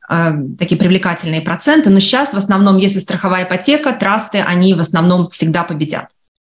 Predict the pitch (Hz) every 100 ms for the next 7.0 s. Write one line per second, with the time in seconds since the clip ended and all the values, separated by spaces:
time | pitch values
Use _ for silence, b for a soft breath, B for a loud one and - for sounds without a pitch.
0 | _ - 202 - 247 254 247 226 240 254
1 | 233 208 165 175 208 254 294 233 - 208
2 | 208 208 202 185 180 196 185 185 180 -
3 | 196 190 185 233 214 185 196 196 180 -
4 | 175 165 147 147 208 - - 190 - 247
5 | 240 202 202 190 196 - - 196 175 196
6 | 214 190 180 180 170 - 160 147 - -